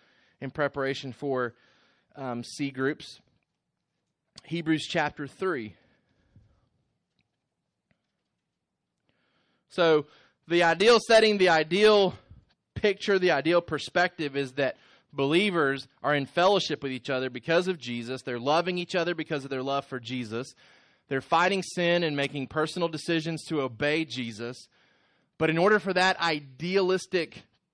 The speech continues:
environment to happen, it necessitates accountability. And Hebrews three gives us that perspective. In Hebrews chapter three, verse twelve, it says,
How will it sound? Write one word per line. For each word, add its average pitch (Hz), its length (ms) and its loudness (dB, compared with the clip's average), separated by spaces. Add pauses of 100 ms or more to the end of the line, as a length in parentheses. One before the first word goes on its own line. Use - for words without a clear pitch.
(100)
environment 156 680 0
to 143 100 -4
happen, 160 420 -2
it 151 80 -6
necessitates 156 600 -4
accountability. 147 720 -4 (800)
And 127 100 -14
Hebrews 151 500 -6
three 170 240 -18
gives 143 320 -8
us 135 200 -6
that 131 260 -4 (340)
perspective. 143 680 -4
In 123 80 -6
Hebrews 147 320 -4
chapter 135 280 -6
three, 147 240 -6
verse 131 240 -6
twelve, 147 300 0
it 98 80 -12
says, 131 260 -6